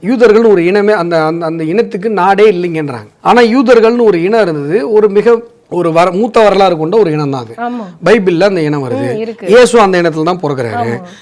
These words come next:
Speaker 1: அஹ், குரான்ல இருக்கு. திரு-, இவங்க குரான்ல இருக்கு, பைபிள்ல இருக்கு. அப்ப அந்த, அந்த மக்களுக்கு ந-, நிலமே இருக்கு. அந்த நிலமே இல்லாம ஒரு, ஒரு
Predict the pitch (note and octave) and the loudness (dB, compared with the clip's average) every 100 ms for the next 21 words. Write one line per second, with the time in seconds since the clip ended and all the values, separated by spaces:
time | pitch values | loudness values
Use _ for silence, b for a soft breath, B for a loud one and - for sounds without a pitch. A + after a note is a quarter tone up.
0 | B G3 G3+ G3 F#3+ F3+ F3+ F3+ F3 C4 | B 0 2 2 2 2 2 0 4 4
1 | C4+ A#3 G3+ D3+ C3+ B2 B2 - _ _ | 4 2 0 -2 -6 -12 -12 -16 _ _
2 | - C4+ C#4 A#3 B3 A#3+ A3 G3 A#3 A3 | -6 -4 -4 -2 2 4 4 2 -4 -8
3 | - G#3+ B3 C4 B3 G#3+ G#3 C#4 B3 A#3+ | -10 0 4 4 4 2 0 0 2 4
4 | A3+ A3+ F#3+ F3+ C#4 D#4+ D#4+ _ _ _ | 4 2 0 -2 -4 -4 -6 _ _ _
5 | _ - A#3 B3+ A#3+ A#3 A#3 A#3+ A#3+ A#3 | _ -2 0 2 4 4 2 0 2 2
6 | A3+ A3 A3 A3+ D4 A#3 C#4 B3 A3 G3+ | 2 2 -2 -2 -4 -4 -2 0 2 2
7 | A#3+ C4 C4 F#3 E3 G3 G#3 C4 C4+ C4 | 2 2 2 2 0 0 2 2 2 2
8 | A3+ A3 G3 F3 E3 E3+ - F3+ F3+ F3 | 2 2 2 0 -4 -8 -8 -4 -2 -2
9 | D#3+ | -2